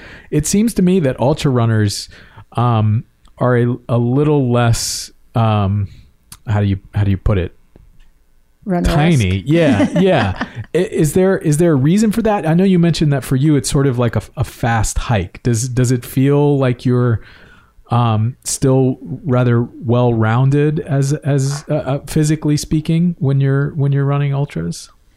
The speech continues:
Speaker 2: Well, it, you need a lot of strength. And if
Speaker 1: Mm-hmm.
Speaker 2: you're a little tiny, it's harder to do that. Um, so the smaller you are, the less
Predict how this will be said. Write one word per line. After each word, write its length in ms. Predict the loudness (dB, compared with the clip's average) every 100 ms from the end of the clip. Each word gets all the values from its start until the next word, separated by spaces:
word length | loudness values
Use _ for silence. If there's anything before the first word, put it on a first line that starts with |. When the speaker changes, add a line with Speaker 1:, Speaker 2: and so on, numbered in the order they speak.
| _ _ _ _ -4
Speaker 2:
Well, 280 | -2 -2 -6 -10
it, 140 | -10 -12 _ _ -20 -4
you 120 | 0
need 160 | 0 0
a 40 |
lot 200 | 0 0
of 80 | -2
strength. 560 | -4 -6 -6 -6 -10 -20 -20 _ _ -4
And 100 | -2
if 120 | 0
Speaker 1:
Mm-hmm. 80 | 0
Speaker 2:
you're 80 | -2
a 60 |
little 260 | -2 -4 -4
tiny, 680 | -8 -6 -4 -4 -4 -6 -10 _ _
it's 180 | -12 -8
harder 380 | -6 -4 -2 -6
to 160 | -8 -6
do 200 | -4 -4
that. 380 | -4 -6 -10 -8
Um, 420 | -6 -4 -6 -10 _ _ _ _ _ _ _ _ _ -20
so 260 | -6 -4 -2
the 120 | -4
smaller 400 | -2 -2 0 0
you 160 | 0 0
are, 180 | -2
the 120 | -2 -4
less 560 | -2 -4 -6 -12 -18